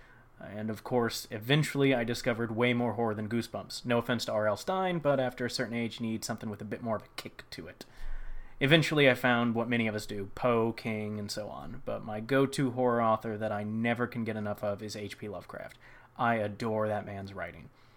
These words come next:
As for horror films and T V, I mean, hey, we all started with Scooby-Doo, right? After that, though, I think I jumped in head first. Uh, though I don't honestly remember what my <laughs> first horror film was, uh, I've been watching them for the better part of two decades,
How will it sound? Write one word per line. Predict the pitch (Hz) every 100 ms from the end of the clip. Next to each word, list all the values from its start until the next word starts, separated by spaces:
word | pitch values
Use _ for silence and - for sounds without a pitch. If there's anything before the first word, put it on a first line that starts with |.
| - - - - - -
As | 123 120 -
for | 127 113
horror | 127 175
films | 175 202 190 170
and | 143
T | 131 165
V, | 151 165 180 180
I |
mean, | 131 123
hey, | 113 107
we | 107
all | 117
started | 110 127 113
with | 104
Scooby-Doo, | - 147 123 113 123
right? | 107 123 139 - - - - -
After | 135 135 147
that, | 135 120
though, | 131 127
I | 123 113
think | - 113
I | 113
jumped | 110 110 104
in | 104
head | 101 95
first. | - 76 - - - -
Uh, | 147 92 98
though | 110 107
I | 104 107 - - -
don't | 147 147 151 -
honestly | 151 143 139 151 139
remember | 123 127 127
what | 127
my | 117
<laughs> |
first | 117 143 127
horror | - 131
film | 120 117 110 110
was, | 123 113 107 104 - - - - -
uh, | - 104
I've | 98 104
been | 107 113
watching | 110 107 113
them | 107
for | 107
the | 110
better | 104 113
part | 110 113
of | -
two | - 113
decades, | 104 98 - 92 -